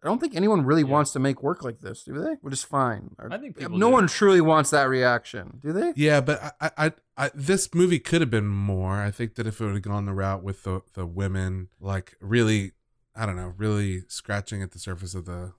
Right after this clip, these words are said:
Speaker 3: the underbelly side of things with the brothel and the controlling old women in the town. If they'd have gone deeper with that, I think that it could have had a little bit stronger story.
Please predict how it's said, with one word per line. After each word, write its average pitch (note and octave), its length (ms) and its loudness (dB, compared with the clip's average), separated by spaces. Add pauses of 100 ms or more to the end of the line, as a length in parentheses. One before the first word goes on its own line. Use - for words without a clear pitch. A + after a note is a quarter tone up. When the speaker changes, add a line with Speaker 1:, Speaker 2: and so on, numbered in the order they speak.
Speaker 3:
the - 60 -14
underbelly G#2 760 -2 (140)
side G#2 320 -6
of G2 80 -8
things G#2+ 340 -8
with G2 280 -8
the F#2 40 -14
brothel F#2 800 -6
and F2 160 -10
the E2+ 220 -14 (220)
controlling F#2 560 -12
old F2+ 180 -12
women F2+ 240 -12
in F2 100 -14
the F2 80 -16
town. F2+ 320 -12 (200)
If - 60 -20
they'd D3+ 80 -2
have C#3 80 -2
gone A#2 180 -2
deeper G#2+ 280 -4
with F#2+ 200 -6
that, A#2+ 380 0
I A2 120 -10
think B2+ 200 -8
that A2+ 120 -6
it G2 80 -12
could A2 160 -8
have G2 80 -6
had F#2 180 -8
a F#2 40 -8
little F2 180 -8
bit E2+ 200 -14 (100)
stronger G2 460 -6
story. A2+ 680 2